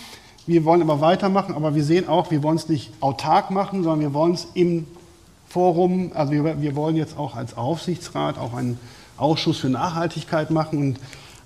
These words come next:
äh, im Vorstand, äh, eben das Thema Nachhaltigkeit noch größer machen und wir wollen es einfach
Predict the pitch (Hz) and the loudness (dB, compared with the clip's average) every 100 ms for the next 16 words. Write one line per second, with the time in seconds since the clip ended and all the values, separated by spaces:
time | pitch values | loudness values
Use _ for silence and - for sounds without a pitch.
0 | 135 143 147 151 143 - 170 170 - 156 | -4 -2 0 0 0 2 2 2 0 -2
1 | 165 156 - 156 147 143 156 147 - 147 | -2 -4 -8 -6 -4 -2 -2 -4 -4 -2
2 | 143 156 156 147 - 139 135 156 - - | 2 2 2 -4 -4 -6 -2 -2 -2 -6
3 | - 160 - 147 143 139 147 135 135 139 | -2 -2 0 -2 -2 -2 -4 -4 -4 -2
4 | 131 143 165 139 131 | 0 0 -2 -4 -8